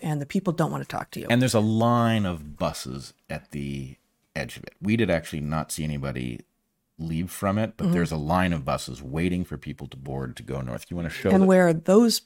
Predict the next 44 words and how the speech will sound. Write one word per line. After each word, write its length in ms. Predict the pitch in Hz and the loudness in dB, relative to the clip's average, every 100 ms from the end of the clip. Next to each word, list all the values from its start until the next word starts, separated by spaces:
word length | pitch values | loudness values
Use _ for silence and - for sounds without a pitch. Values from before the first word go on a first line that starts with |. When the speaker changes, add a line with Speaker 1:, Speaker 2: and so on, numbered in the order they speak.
| - | -8
Speaker 1:
what, 340 | 170 165 170 165 - | -2 0 0 -2 -4
and 200 | 170 156 | -2 4
so 260 | - 160 156 - | 6 6 2 -4
I'll 160 | 147 143 | -6 -2
have 180 | 151 151 | 0 0
the 60 | |
same 180 | - 160 | 0 0
question 340 | 160 139 - 151 | 0 -2 -4 -4
for 100 | 147 | -4
you 40 | |
about 220 | 143 143 | -4 -2
those 180 | 165 165 | 0 0
buses 420 | 147 139 170 156 | 0 -4 -2 -2
as 120 | 160 | -2
I 60 | 160 | -4
did 160 | 156 151 | -4 -6
about 240 | 160 156 | -8 -4
the 80 | 180 | 2
other 160 | 208 170 | 2 2
ones. 260 | 160 160 - - - - _ _ - | 0 -4 -6 -14 -18 -20 _ _ -2
Um, 320 | 175 165 165 | 2 2 2
those 220 | 170 180 | 2 2
look 120 | 185 185 | 2 2
like, 340 | 170 170 - 165 | 0 -2 -6 -2
um, 220 | 156 147 | -2 -2
potentially 680 | 160 - 220 - 185 165 160 - | -2 0 2 4 4 4 2 -8
very 480 | 156 143 160 147 147 | -8 0 2 2 -2
fancy 500 | - 170 147 - 147 | -2 -2 -2 -2 -2
Latin 280 | 143 - 151 | -2 -4 -4
American 400 | 147 135 - 147 | -6 -6 -6 -8
buses 480 | 139 143 175 170 180 | -4 -2 2 2 2
or 580 | 170 160 156 180 185 175 - | 2 2 4 2 2 0 0
something 840 | - - 160 - 165 156 156 160 | 2 4 2 -2 -2 -2 0 2
more 240 | 156 170 156 | 4 4 2
than 120 | - | -2
that. 180 | - - | -8 -6
Do 80 | 151 | -4
we 100 | 147 | -2
know 240 | 151 156 | -2 0
what 200 | 151 - | 0 -4
funds 260 | 165 151 147 | -4 -2 0
these? 340 | 170 233 - - - | 0 -2 -4 -12 -2
Speaker 2:
No 140 | 90 | 0
idea. 280 | 85 69 - | 2 0 -8